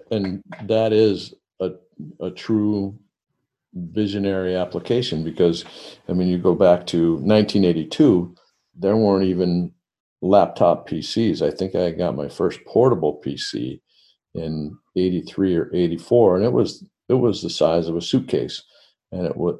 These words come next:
had a six-inch C R T on it, green and black monitor, uh, with five and a quarter inch floppy disks. So there was no internet. There were, uh, per se, there was dial-up modems, but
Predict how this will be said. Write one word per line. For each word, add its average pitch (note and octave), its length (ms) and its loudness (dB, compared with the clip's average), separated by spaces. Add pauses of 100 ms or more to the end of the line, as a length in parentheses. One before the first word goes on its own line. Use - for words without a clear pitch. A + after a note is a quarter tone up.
had F#2 160 4
a E2+ 200 0
six-inch - 680 -2
C G#2 140 2
R E2+ 120 4
T B2+ 240 -2
on D#2 120 -2
it, C#2 140 -8
green F#2 280 -4
and E2 260 -6 (100)
black E2+ 300 2
monitor, F2+ 680 -2 (520)
uh, E2+ 320 -2
with E2 180 -2
five F2 240 4
and F2 80 0
a F2 40 -16
quarter F2 380 2
inch E2 140 -6
floppy D#2+ 380 -2
disks. - 520 0 (560)
So F2+ 520 2 (580)
there A2+ 140 6
was A#2 300 4
no F#2+ 580 4 (160)
internet. E2+ 540 -2
There G2 140 2
were, F#2 260 0 (160)
uh, F#2+ 160 -4 (140)
per F2+ 140 -4
se, F#2 320 2
there F2+ 120 2
was E2+ 160 -2
dial-up F2 460 2
modems, F2+ 540 2 (560)
but F2 320 2